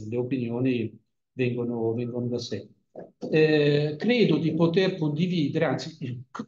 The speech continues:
condivido, eh, l'affermazione che nella,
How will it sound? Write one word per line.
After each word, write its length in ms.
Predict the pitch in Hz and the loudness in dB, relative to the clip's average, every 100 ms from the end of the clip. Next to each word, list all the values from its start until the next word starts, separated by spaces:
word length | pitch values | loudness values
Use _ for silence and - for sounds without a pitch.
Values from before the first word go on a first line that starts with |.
| - | -2
condivido, 960 | 226 226 165 185 175 139 147 214 - - _ _ - | 4 6 6 4 4 2 2 0 -2 -12 _ _ -6
eh, 640 | 147 143 135 135 135 131 | 0 4 6 6 6 4
l'affermazione 840 | 131 151 190 175 175 - 220 165 147 | 4 2 2 2 0 0 0 2 0
che 100 | 160 | -2
nella, 540 | 151 151 151 151 143 | -4 -4 -2 -2 -2